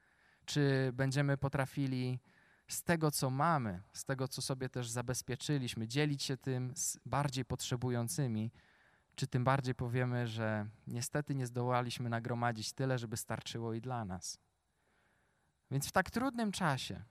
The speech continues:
jest to też wezwanie do jedności, abyśmy potrafili stanąć razem, abyśmy potrafili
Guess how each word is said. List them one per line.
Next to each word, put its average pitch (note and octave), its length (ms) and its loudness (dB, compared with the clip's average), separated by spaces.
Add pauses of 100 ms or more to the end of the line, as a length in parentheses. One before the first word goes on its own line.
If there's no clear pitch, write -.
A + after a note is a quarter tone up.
(400)
jest D3 200 0
to F#3 60 -10
też E3 200 0
wezwanie F3 520 2
do E3+ 120 -2
jedności, D3+ 760 0 (560)
abyśmy E3+ 340 2
potrafili G3 520 0
stanąć D#3+ 440 2
razem, G#2+ 540 2 (280)
abyśmy D3+ 320 6
potrafili E3 800 4